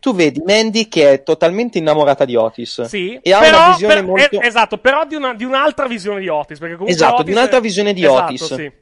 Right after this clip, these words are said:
Speaker 2: bravo.
Speaker 1: Esatto, perché, eh, la cosa, la, la, la roba che succede, praticamente, mm, potrebbe essere, tra virgolette, l'inizio di Mandy che realizza che forse Otis non è la
Speaker 2: Non è
Speaker 1: persona per
Speaker 2: quel-,
Speaker 1: lei,
Speaker 2: non,
Speaker 1: perché
Speaker 2: esatto, non è quello che c'è,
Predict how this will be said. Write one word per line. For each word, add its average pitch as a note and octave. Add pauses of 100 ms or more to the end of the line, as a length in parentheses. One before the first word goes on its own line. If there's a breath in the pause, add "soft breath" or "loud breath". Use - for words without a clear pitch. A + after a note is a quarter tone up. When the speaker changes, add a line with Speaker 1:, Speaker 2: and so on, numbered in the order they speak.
(120)
Speaker 2:
bravo. C3+ (460)
Speaker 1:
Esatto, B2+ (240 loud breath)
perché, G3 (320 soft breath)
eh, D3
la D#3
cosa, B3+
la, D#3 (320)
la, C3
la C#3+
roba A3+ (180)
che D#3
succede, -
praticamente, D3 (640)
mm, D3+
potrebbe F#3
essere, D3+
tra D3+
virgolette, E3+
l'inizio F3
di D#3+
Mandy D#3+
che D#3
realizza D3
che D#3+
forse C#3
Otis C3+
non B2
è A#2+
la -
Speaker 2:
Non A#3
è A3
Speaker 1:
persona -
per G3
Speaker 2:
quel-, G3
Speaker 1:
lei, C#3
Speaker 2:
non, G#3
Speaker 1:
perché F#3+
Speaker 2:
esatto, F#3
non F#3+
è F3+
quello E3+
che D#3
c'è, D#3